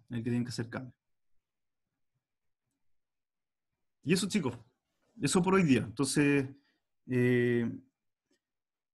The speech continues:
vamos a ir avanzando en esto. Gradualmente tenemos muchos laboratorios, pero, eh, vamos a hacer los más importantes porque este año vamos a revisar igual en más profundidad Ray Tracing,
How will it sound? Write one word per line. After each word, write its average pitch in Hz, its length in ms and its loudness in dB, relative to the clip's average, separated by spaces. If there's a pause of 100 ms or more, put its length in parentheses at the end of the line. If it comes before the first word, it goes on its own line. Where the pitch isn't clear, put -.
(1400)
vamos 156 240 8
a - 20 8
ir 170 60 8
avanzando 170 400 6
en 170 60 6
esto. 185 480 0
Gradualmente 139 520 4
tenemos 143 300 6
muchos 139 300 4
laboratorios, 170 560 2
pero, 127 480 2 (580)
eh, 127 100 -2
vamos 143 180 4
a 139 100 2
hacer 156 100 0
los 135 140 -2
más 147 160 2
importantes 160 600 -4
porque 120 760 -6 (460)
este 147 240 -2
año 190 220 0
vamos 165 280 2
a 147 40 -4
revisar 147 340 2
igual 151 400 -2 (120)
en 131 100 -8
más 135 120 -8
profundidad 135 480 -6
Ray 131 140 -6
Tracing, 117 400 -10